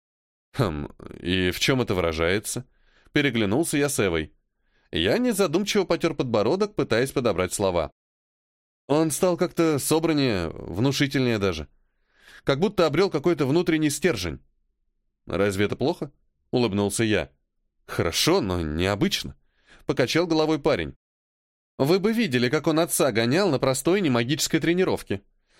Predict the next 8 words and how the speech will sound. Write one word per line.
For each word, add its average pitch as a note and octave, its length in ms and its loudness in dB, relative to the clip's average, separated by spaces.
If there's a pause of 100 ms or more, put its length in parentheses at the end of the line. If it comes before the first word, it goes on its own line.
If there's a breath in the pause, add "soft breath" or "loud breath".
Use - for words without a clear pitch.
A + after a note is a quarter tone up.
добавила F#3 500 2
девушка, F3 440 0
не D3 100 2
сводя B2 300 0
с - 60 -4
меня D#3 220 2
внимательного A#2+ 560 0
взгляда. G2+ 500 0